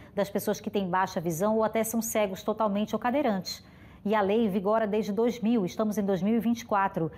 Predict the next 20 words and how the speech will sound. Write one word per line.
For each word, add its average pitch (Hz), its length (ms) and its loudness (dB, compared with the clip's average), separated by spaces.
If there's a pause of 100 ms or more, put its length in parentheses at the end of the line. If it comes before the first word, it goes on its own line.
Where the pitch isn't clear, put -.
(160)
e 196 40 0
a 185 60 2
realidade 190 540 2
ainda 202 280 0
é 208 120 2
essa, - 320 -6 (220)
em 226 80 0
vários 262 400 2
pontos 214 260 -2
da 208 120 0
cidade. 175 360 0
Isso 202 140 -4
é 240 60 2
só 269 160 0
um 294 80 2
exemplo 226 360 2
no 262 140 2
centro 285 480 0
da 247 100 2
capital. 214 680 0